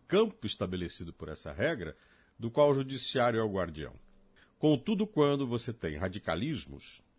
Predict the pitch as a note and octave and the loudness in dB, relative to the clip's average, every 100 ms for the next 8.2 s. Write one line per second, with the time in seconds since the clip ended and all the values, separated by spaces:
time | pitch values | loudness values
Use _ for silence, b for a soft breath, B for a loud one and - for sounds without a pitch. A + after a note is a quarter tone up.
0 | - E2+ D#2 - E2 D#2 - D#2+ C#2+ G#2+ | -10 -8 -8 -10 -12 -12 -12 -10 -8 -8
1 | C#3 E2+ - D#2 F2 E2 C#2+ D2+ B2 - | -8 -12 -10 -10 -8 -8 -8 -6 -8 -6
2 | A2+ A#2 D2+ C#2+ C#2+ C#2 D2+ C3 - _ | -8 -8 -10 -10 -8 -8 -8 -8 -10 _
3 | _ b b - C#3+ D#3+ E3+ E3 G3 E3+ | _ b b 2 2 6 6 6 2 0
4 | - D3+ B2+ A#2 C#3+ E3+ C#3 - C#2 G2+ | 2 2 2 0 0 -2 -4 -12 -4 -2
5 | A2+ - D#2+ D2+ E2 E2 C3+ - - D2+ | -2 -4 -6 -6 -6 -8 -8 -12 -12 -8
6 | D2 D2+ - C#2+ G#2+ F2 D#2 D2 D#2 D#2 | -8 -8 -10 -6 -4 -2 -6 -6 -6 -4
7 | B2+ D3+ D3+ - E3 D3 - E3 D3 - | -4 -2 -4 -2 -4 -2 -2 -4 -4 -4
8 | D#3 D#3 | -4 -4